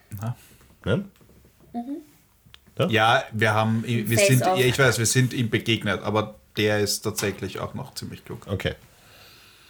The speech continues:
Speaker 2: Also das ist dann dieser Burian?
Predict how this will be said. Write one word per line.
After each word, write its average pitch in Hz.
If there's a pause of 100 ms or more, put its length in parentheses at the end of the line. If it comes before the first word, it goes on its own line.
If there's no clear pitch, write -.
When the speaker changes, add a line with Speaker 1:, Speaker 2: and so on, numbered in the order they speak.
Speaker 2:
Also 90
das 95
ist 107
dann 98
dieser 98 (1700)
Burian? 156